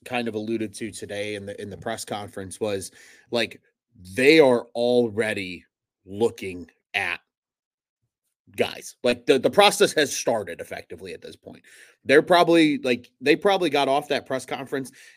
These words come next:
and at least made a few phone calls to try and schedule interviews with guys, if I'm, if I'm betting money right now. And it might be just some of the low-hanging fruit guys that you don't need to get permission from and things like that. Like,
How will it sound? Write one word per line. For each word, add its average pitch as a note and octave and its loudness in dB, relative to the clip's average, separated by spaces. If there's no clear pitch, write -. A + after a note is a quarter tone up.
and A#2+ -4
at A#2+ -4
least C3+ -4
made B2 0
a G2+ -4
few B2 -2
phone A2+ -4
calls F#2 -8
to F#2 -12
try G#2 -8
and F#2 -8
schedule F#2 -8
interviews D#2+ -16
with D#2 -20
guys, D#2+ -20
if F2+ -16
I'm, F#2 -10
if G#2 -12
I'm G2 -14
betting F#2+ -10
money F2 -16
right E2+ -18
now. - -20
And C4 8
it C#4 4
might C4+ 6
be A#3 6
just F#3 -2
some F#3 4
of E3+ -2
the D#3 6
low-hanging B2+ 2
fruit B2+ -4
guys A#2 -2
that G#2+ -4
you A2+ -10
don't A2+ -6
need A2 -8
to G#2+ -8
get G2+ -12
permission D3 -2
from C3+ 0
and A2+ -6
things A2 -8
like G2+ -10
that. C3 -2
Like, A2 -10